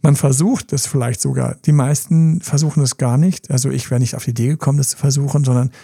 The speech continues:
wenn die mir eingefallen ist, dann war die zwei, drei Stufen einfach über mir. Nach dem Motto, wenn sie jemals dort rauskommt, dann hab ich aber noch ein Gespräch bei dir gut. <laughs> Mir fällt gleich die nächste ein. Und dasselbe Thema in grün und in blau und in rot.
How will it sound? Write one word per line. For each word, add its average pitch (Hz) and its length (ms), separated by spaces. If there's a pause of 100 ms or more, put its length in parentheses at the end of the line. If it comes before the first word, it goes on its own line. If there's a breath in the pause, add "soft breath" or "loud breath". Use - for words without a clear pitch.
(500 loud breath)
wenn 143 280
die 143 120
mir 135 140
eingefallen 131 640
ist, - 380
dann 156 220
war 120 140
die 135 140
zwei, 120 260
drei 127 200
Stufen 131 320
einfach 131 200
über 165 300
mir. 123 300 (260)
Nach 135 120
dem 139 180
Motto, 139 340 (540 loud breath)
wenn 151 140
sie 156 140
jemals 180 240
dort - 260
rauskommt, 127 600
dann 117 160 (180)
hab 190 100
ich - 80
aber 170 100
noch 170 120
ein 180 60
Gespräch 165 400
bei 165 120
dir 165 120
gut. 190 380
<laughs> - 1500
Mir 147 120
fällt 147 240
gleich 139 140
die - 120
nächste 196 440
ein. 123 340 (400)
Und 139 160
dasselbe 147 480
Thema 156 340
in 156 140
grün 151 460 (180)
und 120 160
in 123 140
blau 131 240
und 151 80
in 156 100
rot. 123 380